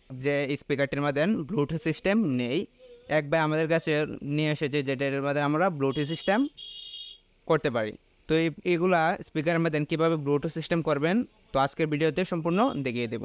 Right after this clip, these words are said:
তো ভিডিওটি কন্টিনিউ করতে থাকেন। তো Bluetooth সিস্টেম করার জন্য আমাদের সর্বপ্রথম লাগবে এরকম একটি মডিউল, যে মডিউলটা আমাদের হলো মিউজিক স্পিকার।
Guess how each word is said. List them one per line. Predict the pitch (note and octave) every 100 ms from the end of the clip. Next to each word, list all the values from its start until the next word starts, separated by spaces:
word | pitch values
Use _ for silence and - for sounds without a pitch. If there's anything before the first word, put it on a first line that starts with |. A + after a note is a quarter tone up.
| - _ _ _ _ _
তো | -
ভিডিওটি | C#3+ D3+ E3 D#3+
কন্টিনিউ | E3 D#3+ D#3 D#3
করতে | D#3+ D3
থাকেন। | D3 D3 E3 A#3+ - _ _
তো | C#3+
Bluetooth | C3+ D#3 F3
সিস্টেম | G3+ - G#3
করার | F3+ D#3+
জন্য | C#3+ D3
আমাদের | D3+ C3+ C#3+
সর্বপ্রথম | - F3 D#3+ D3+ D3+
লাগবে | D3+ D3 G3
এরকম | A#3 D3+ C#3+
একটি | C3+ - C#3 F3 _ D#3
মডিউল, | D3 D#3 A3+ C4+
যে | C#3+ C#3+
মডিউলটা | C#3+ D3 C#3 C#3+
আমাদের | C#3+ C#3
হলো | D3+ D3 D#3+ - _ _ _ _ -
মিউজিক | C#3+ C3+ D3 D3+ F3
স্পিকার। | - - D3 C#3 C3+